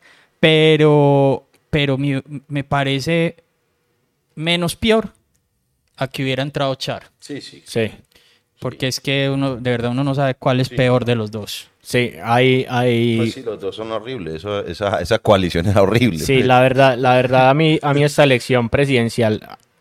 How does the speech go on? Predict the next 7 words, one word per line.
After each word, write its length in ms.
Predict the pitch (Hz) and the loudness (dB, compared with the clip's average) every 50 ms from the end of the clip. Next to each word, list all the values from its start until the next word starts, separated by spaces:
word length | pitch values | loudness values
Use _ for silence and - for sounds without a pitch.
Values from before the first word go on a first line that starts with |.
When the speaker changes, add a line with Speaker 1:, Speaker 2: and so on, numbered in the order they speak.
| _ | _
Speaker 3:
en 160 | - 127 123 120 | -8 -6 -4 2
parte 280 | - 147 139 - 151 | 2 2 4 2 0
me 120 | 139 131 - | -2 -2 -2
preocupa, 580 | - 113 104 - - 160 - - 147 135 - _ _ _ _ _ _ _ _ _ _ _ _ _ _ _ _ _ _ | -4 -4 -4 -2 -4 -4 0 0 0 0 -2 _ _ _ _ _ _ _ _ _ _ _ _ _ _ _ _ _ _
pero 640 | - 143 135 135 131 131 135 131 127 131 131 127 - | 2 4 4 6 6 6 4 4 4 4 2 2 2
creo 340 | - 147 131 127 135 151 | 2 2 4 6 4 4
que 440 | - - 156 139 131 127 123 120 - | 4 4 4 4 6 4 4 2 -2